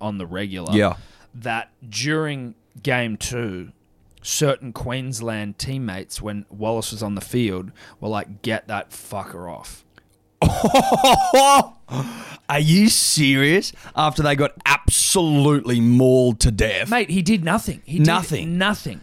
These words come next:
Speaker 2: Nothing.
Speaker 1: I don't know. Like, he didn't aim up. And
Speaker 2: N-
Speaker 1: again, w-, you know,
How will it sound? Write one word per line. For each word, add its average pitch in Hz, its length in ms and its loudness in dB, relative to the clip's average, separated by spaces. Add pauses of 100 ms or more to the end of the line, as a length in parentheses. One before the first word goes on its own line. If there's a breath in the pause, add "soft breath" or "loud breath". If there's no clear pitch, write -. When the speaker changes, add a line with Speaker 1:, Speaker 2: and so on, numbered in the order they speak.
Speaker 2:
Nothing. 185 760 0
Speaker 1:
I 214 100 4
don't 254 140 2
know. 226 120 0
Like, 202 140 -2
he 202 80 0
didn't 190 240 2
aim 190 220 0
up. 202 340 0
And 190 140 0
Speaker 2:
N- - 20 2
Speaker 1:
again, 190 280 0
w-, 127 280 -12
you 190 120 0
know, 139 240 0